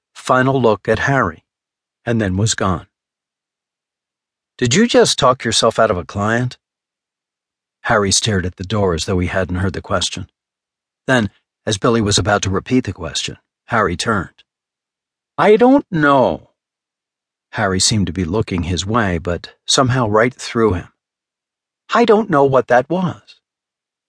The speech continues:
Wasn't a client. I'm pretty sure about that." Now Harry looked around his office.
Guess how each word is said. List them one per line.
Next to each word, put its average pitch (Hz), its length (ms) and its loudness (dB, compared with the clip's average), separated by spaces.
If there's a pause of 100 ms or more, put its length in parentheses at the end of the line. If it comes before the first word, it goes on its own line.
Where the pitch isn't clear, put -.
(120)
Wasn't 170 300 2
a 123 40 0
client. 175 760 0 (480)
I'm 101 100 -8
pretty 233 260 0
sure 135 240 4
about 98 320 2
that." 123 360 0 (2250)
Now 113 220 2
Harry 101 320 0
looked 92 240 -4
around 90 280 -2
his 90 140 -2
office. - 560 -6